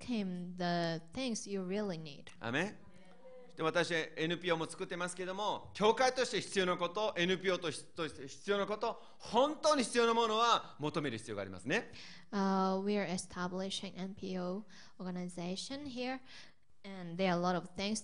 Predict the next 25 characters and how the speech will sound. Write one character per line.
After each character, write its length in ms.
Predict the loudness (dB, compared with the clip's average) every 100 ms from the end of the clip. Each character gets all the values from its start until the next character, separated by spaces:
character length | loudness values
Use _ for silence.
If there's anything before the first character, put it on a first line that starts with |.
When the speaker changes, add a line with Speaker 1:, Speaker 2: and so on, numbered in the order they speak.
| -6
Speaker 1:
to 80 |
ask 300 | -6 -4 -6 -8
God. 360 | -8 -8 -10 -14 -16 -16 -16 -18 -18 -12
Speaker 2:
そ 340 | 2 12 12
う 40 | 12
す 160 | 10
れ 160 | 8 10
ば、 360 | 12 12 12 8
あ 80 | 10
な 140 | 10
た 100 | 10
方 220 | 8 8
の 100 | 6
た 140 | 6 4
め 80 | 4
に 120 | 0
そ 160 | 2
れ 120 | 4 8
が 160 | 6
叶 400 | 6 0 2 4
え 40 | 4
ら 120 | 2
れ 80 | 0
ま 160 | -4
す。 280 | -6 -6 -10